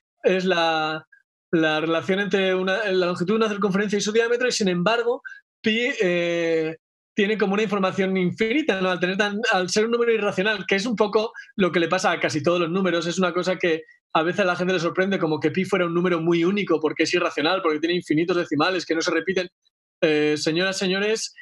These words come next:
casi todos los números son así. Es decir, salvo un número muy pe-, <laughs> salvo una porción muy pequeña de los números, lo que en matemáticas decimos un conjunto de medida cero,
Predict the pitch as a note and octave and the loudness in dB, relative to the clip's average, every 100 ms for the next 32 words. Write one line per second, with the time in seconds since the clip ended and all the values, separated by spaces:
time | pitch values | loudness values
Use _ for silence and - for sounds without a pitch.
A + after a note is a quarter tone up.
0 | - - G#3 F3+ E3 A#3 A3 F3+ D#3 D#3+ | -10 0 0 0 2 2 4 0 0 0
1 | D3 C#3 - D3 C3 - C3 - _ _ | 0 0 0 0 0 -4 -6 -10 _ _
2 | _ _ - F3+ F3 E3+ - F3+ E3 F3 | _ _ -2 0 2 0 2 0 0 0
3 | G#3 G3+ A3 G#3 F#3+ F3+ - - G#3+ G#3 | 0 0 0 0 0 -2 -6 -4 0 2
4 | G#3 F#3+ F#3+ E3 C3 - - - G3 G3+ | 2 0 -2 -4 -6 -10 -10 0 0 2
5 | A#3 A3+ G#3 G3+ G#3+ G3+ F#3+ G3 F#3 F3+ | 0 0 0 0 2 2 0 0 0 0
6 | G#3 G3+ G3+ F#3+ F3 D#3+ E3 E3 F#3 G#3 | 0 0 0 0 0 0 0 0 -2 0
7 | F#3+ F3+ G#3 F#3 - G#3+ G#3+ G#3 F3+ G3+ | 0 0 0 0 0 0 2 2 2 0
8 | G#3 F#3+ E3 D#3 F3+ F3+ - G3 E3 D#3 | 0 0 0 0 0 -2 0 -2 0 -2